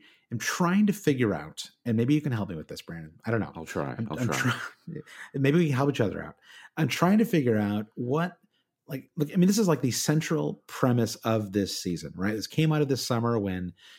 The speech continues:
Speaker 1: it, we were trying to just have fun. Like, we were lucky that we got these matches at all, right? After the season was
Speaker 2: Yeah.
Speaker 1: aborted, you know, after, after twenty-seven weeks 'cause of,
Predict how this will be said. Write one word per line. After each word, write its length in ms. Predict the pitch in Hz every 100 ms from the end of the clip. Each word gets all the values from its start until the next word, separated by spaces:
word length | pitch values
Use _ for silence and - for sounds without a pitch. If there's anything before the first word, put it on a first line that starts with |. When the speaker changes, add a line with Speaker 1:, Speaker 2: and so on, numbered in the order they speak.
| _ _ _ _ -
Speaker 1:
it, 80 | 110
we 100 | 104
were 80 | 95
trying 560 | - 135 127 131 127
to 200 | 110 107 -
just 200 | - 98 -
have 320 | 117 131 -
fun. 340 | 131 127 123
Like, 240 | 120 95 -
we 80 |
were 100 | 98
lucky 340 | 95 113 - 139
that 100 | 117
we 100 | 113
got 200 | 110 104
these 180 | 104 90
matches 480 | 98 - 107 95 -
at 120 | 98
all, 460 | 98 120 120 120 -
right? 240 | 98 107
After 160 | 107 -
the 80 | 98
season 300 | 110 101 107
was 140 | 104
Speaker 2:
Yeah. 80 | -
Speaker 1:
aborted, 440 | 101 104 104 98 - - - _ -
you 120 | 113
know, 180 | 107 104
after, 260 | 104 98
after 160 | 107 104
twenty-seven 440 | - 113 104 104
weeks 220 | 104 95 -
'cause 180 | 101
of, 160 | 95